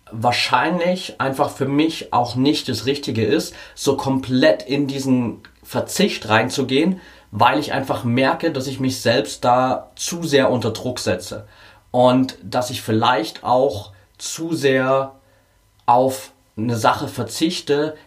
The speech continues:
die ich vielleicht mal gern machen würde. Das heißt,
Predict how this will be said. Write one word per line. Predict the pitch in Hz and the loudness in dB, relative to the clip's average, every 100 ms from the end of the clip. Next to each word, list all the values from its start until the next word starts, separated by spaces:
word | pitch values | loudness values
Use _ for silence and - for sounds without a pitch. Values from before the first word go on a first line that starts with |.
| - | -2
die | 135 | 2
ich | 147 - | 2 0
vielleicht | 139 104 - | -2 -2 -2
mal | 156 131 | 0 2
gern | 127 127 | 2 2
machen | 123 123 123 107 | 2 2 0 0
würde. | 104 101 | 0 0
Das | 107 - | -2 2
heißt, | 139 143 151 - | 2 2 0 -8